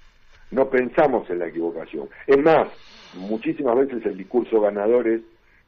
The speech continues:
este, teníamos todo pensado, todo estudiado, en un juego que se juega con los pies y en donde el azar tiene un porcentaje, no mayor,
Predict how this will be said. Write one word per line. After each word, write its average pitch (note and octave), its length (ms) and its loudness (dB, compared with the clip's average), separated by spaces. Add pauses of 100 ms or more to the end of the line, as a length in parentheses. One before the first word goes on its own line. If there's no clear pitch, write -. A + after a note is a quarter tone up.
(140)
este, C#2+ 600 -18 (760)
teníamos G#2 460 -2
todo A#2 240 6
pensado, F#2 680 0
todo A2+ 180 4
estudiado, F#2 720 -4
en F#2+ 160 -8
un A#2 120 -6
juego D3 340 2
que F2 80 -8
se - 100 -14
juega G#2 240 2
con E2+ 160 -4
los F2 140 -6
pies D#3 280 -4 (520)
y F2 80 -6
en F#2 80 -8
donde F2+ 200 -6
el F2 80 0
azar G2+ 340 0
tiene A2 480 -4 (240)
un F#2+ 140 -10
porcentaje, F#2+ 840 -2
no G#2+ 200 0
mayor, F#2+ 400 -2